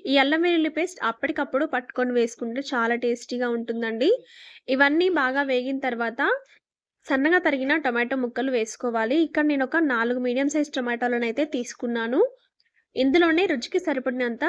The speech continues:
ఉప్పుని యాడ్ చేసుకోండి. ఉప్పుని యాడ్ చేయడం వల్ల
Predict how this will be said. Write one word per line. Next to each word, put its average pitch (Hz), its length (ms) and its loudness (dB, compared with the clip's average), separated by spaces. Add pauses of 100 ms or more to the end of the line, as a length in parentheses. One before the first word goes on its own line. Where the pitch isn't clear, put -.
(140)
ఉప్పుని 262 440 -2
యాడ్ 233 240 0
చేసుకోండి. 247 560 0 (720)
ఉప్పుని 311 300 2
యాడ్ 311 180 2
చేయడం 285 280 -4
వల్ల 240 240 -2